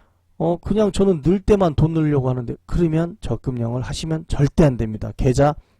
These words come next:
망가집니다. 수익도 안 나요. 지금 이 방법대로 해야지 여러분들한테 제일 최적이기 때문에 말씀을 드리는 거고요. 단 배당도 없어요. 그렇다고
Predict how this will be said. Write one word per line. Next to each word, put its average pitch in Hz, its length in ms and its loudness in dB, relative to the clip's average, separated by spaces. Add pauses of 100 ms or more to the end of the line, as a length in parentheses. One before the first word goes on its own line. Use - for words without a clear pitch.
(140)
망가집니다. 113 720 -6 (160)
수익도 196 500 -4
안 127 280 -6
나요. 110 280 -2 (800)
지금 135 280 -4 (100)
이 170 180 -4
방법대로 127 760 0 (340)
해야지 180 600 0 (280)
여러분들한테 120 720 -2 (560)
제일 113 340 -2
최적이기 - 800 -2
때문에 123 400 -4
말씀을 104 380 -8
드리는 143 320 -4
거고요. 123 400 -4 (1300)
단 143 340 0 (1300)
배당도 120 440 0
없어요. 147 460 -4 (640)
그렇다고 127 500 -2